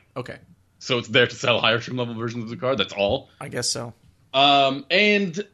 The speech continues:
Speaker 2: I, I mean, I just really wasn't impressed with, with this. It, um, I don't know how else to describe. I had a lot of strange experiences with this, with this thing. It couldn't find, um, destinations sometimes. Like, it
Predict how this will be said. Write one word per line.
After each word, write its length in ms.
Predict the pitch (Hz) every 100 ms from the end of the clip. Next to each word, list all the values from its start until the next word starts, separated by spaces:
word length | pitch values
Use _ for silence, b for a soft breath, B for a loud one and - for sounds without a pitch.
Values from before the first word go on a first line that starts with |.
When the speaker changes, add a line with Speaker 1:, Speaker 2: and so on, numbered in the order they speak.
| -
Speaker 2:
I, 240 | 202 220
I 60 | 185
mean, 160 | 214 214
I 100 | 190
just 240 | 247 247
really 220 | 196 233
wasn't 320 | 208 208 208 202
impressed 380 | 214 240 359
with, 440 | 196 147 127 147 139
with 280 | 123 131 110
this. 260 | 127 - -
It, 360 | 151 - - - 143
um, 640 | 151 147 143 135 131 127 _ _ _ _ _ _ _ - - - - - -
I 60 |
don't 80 | 330
know 80 | 403
how 200 | 131 175
else 140 | 190 180
to 60 |
describe. 480 | 139 - 135 131 117
I 80 | 123
had 220 | 117 135
a 40 |
lot 320 | 127 131 143 151
of 80 |
strange 560 | 131 - 135 131 139 131
experiences 540 | 123 - 123 127 123
with 160 | 104 98
this, 320 | 101 95 -
with 180 | 113 98
this 180 | 98 -
thing. 260 | 104 95 95
It 200 | 123 123
couldn't 320 | 120 104 107
find, 520 | - 110 127 123 120 - b b -
um, 460 | 104 101 98 92
destinations 680 | 92 104 - 98 117 - 180
sometimes. 540 | 190 185 196 190 370 -
Like, 140 | 101
it 120 | 98